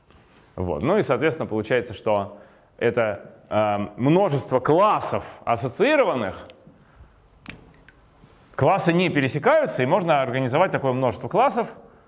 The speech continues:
Вот для каждого, значит, элемента свой класс. Ну, там, тут можно брать представители, да, то есть, эм, я мог взять вместо этого любого из этих представителей. Ну и вот это все в объединении дает кольцо К, вот это все.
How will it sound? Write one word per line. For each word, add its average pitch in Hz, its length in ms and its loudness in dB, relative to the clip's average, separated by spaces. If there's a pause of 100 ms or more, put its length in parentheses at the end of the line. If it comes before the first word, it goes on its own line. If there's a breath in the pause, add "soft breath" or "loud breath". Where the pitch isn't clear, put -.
(120 soft breath)
Вот 117 240 -2
для 113 120 0
каждого, 120 400 -2
значит, 95 400 -8 (380 soft breath)
элемента 180 560 0
свой 143 320 0
класс. 254 460 2
Ну, 175 160 -2
там, 127 400 -2 (100)
тут 160 220 -6
можно 127 240 0
брать 123 240 0
представители, 131 800 -2
да, 117 180 2
то 113 100 -2
есть, - 240 -4 (460 loud breath)
эм, 104 500 0
я 110 180 2
мог 110 180 0
взять 101 260 -2
вместо 101 280 -6
этого 156 260 2
любого 113 380 0
из 113 120 -2
этих 220 240 -4
представителей. 120 640 -4 (260 loud breath)
Ну 226 80 2
и 269 60 4
вот 190 160 2
это 190 140 2
все 202 200 0
в 165 60 4
объединении 165 680 2
дает 143 380 0
кольцо 120 400 -2
К, 82 300 -4
вот 82 120 -10
это 92 160 -4
все. 82 300 -4